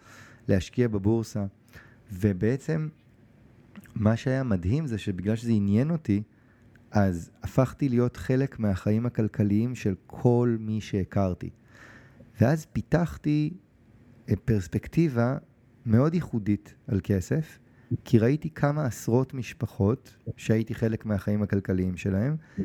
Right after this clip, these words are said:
למשך ממש עשרים שנה, וראיתי איך ההחלטות הכלכליות שהם מקבלים משפיעות על ה-well-being שלהם. פלוס שנורא, נורא, נורא נהניתי מזה.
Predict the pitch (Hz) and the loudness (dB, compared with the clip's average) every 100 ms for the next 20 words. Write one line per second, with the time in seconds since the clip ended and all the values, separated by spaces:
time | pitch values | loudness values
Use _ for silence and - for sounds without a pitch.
0 | - 98 98 120 151 127 107 120 127 104 | -2 2 2 2 -2 -2 0 0 -2 -10
1 | - 107 113 - 113 87 113 _ _ - | -2 -2 -2 -2 0 0 -4 _ _ -20
2 | - - - - - - - - - - | -20 -20 -20 -20 -20 -20 -20 -20 -12 -4
3 | 107 101 110 131 151 147 113 110 135 117 | 0 2 2 2 0 0 0 2 0 0
4 | 113 101 131 135 135 123 - 107 113 123 | -2 -2 -2 -4 -6 -4 0 2 2 0
5 | 131 120 120 123 156 135 107 - 110 113 | -4 -6 -6 -4 -2 -4 -6 -6 0 0
6 | 117 117 98 104 98 95 92 - 98 90 | 0 0 2 2 0 0 -2 -4 -4 -4
7 | 90 - - - - 262 - 123 175 180 | -8 -12 -20 -20 -12 -12 -2 2 2 0
8 | - - - - 107 101 101 127 123 104 | -6 -16 -10 -4 0 2 2 0 2 2
9 | 107 107 90 98 95 92 92 95 - 95 | 2 0 0 0 0 0 2 0 0 -2
10 | 90 85 | -2 -4